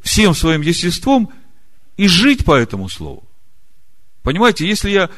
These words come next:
пребываю в Слове только чтением, а сам вышел и налево-направо, значит, грешу,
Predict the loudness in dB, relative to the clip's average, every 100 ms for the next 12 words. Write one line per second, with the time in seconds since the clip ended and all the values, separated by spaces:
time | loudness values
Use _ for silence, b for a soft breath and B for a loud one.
0 | B B -2 2 4 4 4 2 2 2
1 | 4 0 0 -2 -2 -2 0 0 -2 -6
2 | b b -10 -2 0 -2 -6 -18 -14 -4
3 | -2 0 0 -2 -2 -4 -4 -6 -6 b
4 | -2 2 2 2 2 0 2 4 4 2
5 | -2 -4 -6 -14 -16 -16 -16 -4 -2 0
6 | 0 0 0 -2